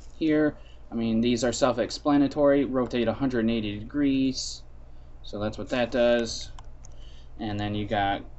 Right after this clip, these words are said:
rotate ninety degrees clockwise and ninety degrees counterclockwise. Then you've got the ability to flip the image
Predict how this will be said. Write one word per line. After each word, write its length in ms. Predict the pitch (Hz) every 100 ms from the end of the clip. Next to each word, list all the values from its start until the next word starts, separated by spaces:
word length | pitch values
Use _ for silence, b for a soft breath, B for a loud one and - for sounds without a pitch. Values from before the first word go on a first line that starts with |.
| - - -
rotate 420 | 123 113 107 113 113
ninety 260 | 110 107
degrees 360 | 104 107 107 -
clockwise 840 | - 180 170 - 165 156 151 147
and 400 | 139 113 110 110
ninety 280 | 110 110 110
degrees 360 | 107 107 104 98
counterclockwise. 1040 | - 113 101 92 104 101 113 104 101 104 - B B -
Then 140 | 147
you've 240 | 147 139
got 280 | 135 127 113 - - -
the 140 | - 120
ability 420 | 110 120 120 113
to 80 | 104
flip 240 | - 127
the 180 | 117 - -
image 340 | 123 117 113